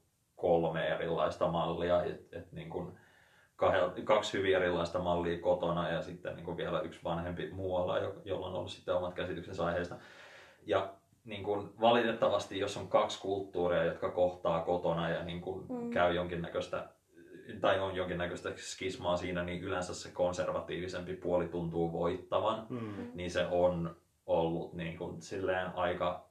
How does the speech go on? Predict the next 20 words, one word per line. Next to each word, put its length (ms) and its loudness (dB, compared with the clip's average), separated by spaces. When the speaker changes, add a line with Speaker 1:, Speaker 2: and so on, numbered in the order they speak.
Speaker 1:
aika 280 2
silleen, 380 2
niin 100 -6
kun, 180 -2
häpeäpainotteista 1400 0
mun 200 -2
mielestä 300 -2
enemmänkin, 500 -4
että, 320 -2
tai 160 6
siis, 160 0
niin 100 -4
kun, 160 -4
koitettiin 480 4
silleen 340 0
antaa 420 0
jotain, 420 0
niin 160 -6
kun, 220 -6
ää, 220 2